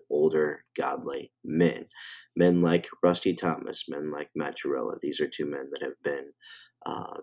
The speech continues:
near and, and dear to me, that have discipled me and mentored me. Men like Kip Farrar, who has, you know, led me to Christ, and he's now, uh, he'll probably laugh if he hears this episode, me calling him an older man, but,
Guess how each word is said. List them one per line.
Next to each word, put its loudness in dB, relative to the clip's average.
near 2
and, -6
and -6
dear 2
to -12
me, 6
that -2
have -4
discipled -2
me -6
and -10
mentored -4
me. -4
Men 4
like -2
Kip 6
Farrar, 6
who 2
has, -2
you -12
know, -12
led 2
me 6
to 2
Christ, -2
and -8
he's -8
now, -6
uh, -4
he'll 0
probably 6
laugh 8
if -8
he -2
hears 4
this -2
episode, 0
me -4
calling -2
him -4
an -4
older 2
man, 4
but, -2